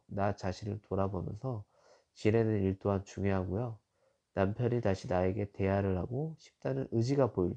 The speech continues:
때 그때 접근해서 소통을 하-, 해야 화해가 될 것입니다.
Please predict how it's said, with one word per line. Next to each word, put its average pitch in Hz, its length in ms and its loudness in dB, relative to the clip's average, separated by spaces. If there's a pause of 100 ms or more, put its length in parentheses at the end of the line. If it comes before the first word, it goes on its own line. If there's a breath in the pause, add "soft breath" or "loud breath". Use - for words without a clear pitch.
때 - 200 -8 (440)
그때 107 400 -2
접근해서 95 600 -6
소통을 123 560 -6
하-, 110 60 -8 (220)
해야 135 320 -4 (460 soft breath)
화해가 139 500 -2
될 - 180 -4
것입니다. 113 640 -8